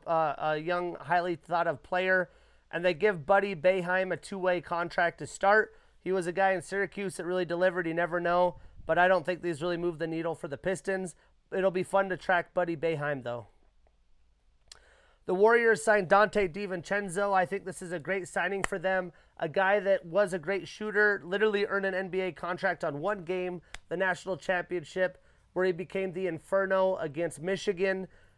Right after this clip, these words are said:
Um, as a Villanova fan, I really rooted for him. Do I think he's gonna be an amazing Jalen Brunson type player? Absolutely not.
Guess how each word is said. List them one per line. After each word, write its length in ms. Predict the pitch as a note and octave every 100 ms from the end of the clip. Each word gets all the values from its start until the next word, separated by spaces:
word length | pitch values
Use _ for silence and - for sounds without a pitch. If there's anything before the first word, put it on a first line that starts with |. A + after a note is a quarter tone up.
| -
Um, 260 | - D#3 D#3
as 220 | F#3+ G3
a 40 |
Villanova 460 | F3 G3+ G3 G3 F#3
fan, 240 | - F#3+
I 40 | F#3+
really 240 | F3 F3+
rooted 320 | E3+ G3+ G3
for 220 | - G3 F#3+
him. 180 | F#3+ - D3+
Do 140 | C#3+ G3+
I 100 | F#3+
think 220 | G3+ F3
he's 200 | F#3+ D#3+
gonna 220 | F3+ F3
be 100 | E3+
an 80 | E3
amazing 560 | E3 F#3 F3+ E3+ F3+
Jalen 340 | E3 F#3 F3 D3+
Brunson 320 | F3+ E3 D#3
type 220 | E3+ D#3
player? 300 | - F#3 F#3 -
Absolutely 420 | D#3 - E3+ C#3+
not. 320 | D3 A3 -